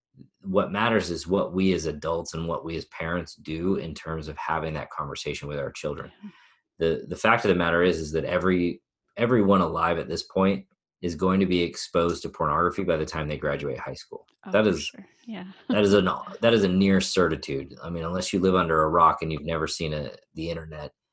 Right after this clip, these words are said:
Speaker 1: uh, pornography is gonna be somewhere in your life before you graduate high school. So the question then becomes, what do we do as parents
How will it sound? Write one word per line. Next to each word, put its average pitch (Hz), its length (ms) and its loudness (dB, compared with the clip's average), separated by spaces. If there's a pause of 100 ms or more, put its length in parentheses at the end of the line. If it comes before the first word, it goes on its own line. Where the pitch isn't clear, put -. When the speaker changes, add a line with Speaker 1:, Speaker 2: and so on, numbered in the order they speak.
(440)
Speaker 1:
uh, 76 200 -10 (140)
pornography 92 460 4
is 76 60 -6
gonna 80 220 -2
be 78 380 -6 (160)
somewhere 98 600 2
in 82 60 -2
your 78 160 -2
life 78 360 -2 (600)
before 82 480 -2
you 78 80 -4
graduate 73 440 -2
high 71 160 -10
school. - 360 -16 (600)
So 101 160 4
the 95 80 4
question 131 420 4
then 104 180 4
becomes, 82 340 -2
what 95 140 4
do 135 80 8
we 117 200 2
do 87 460 2
as 78 160 -6
parents 80 600 -4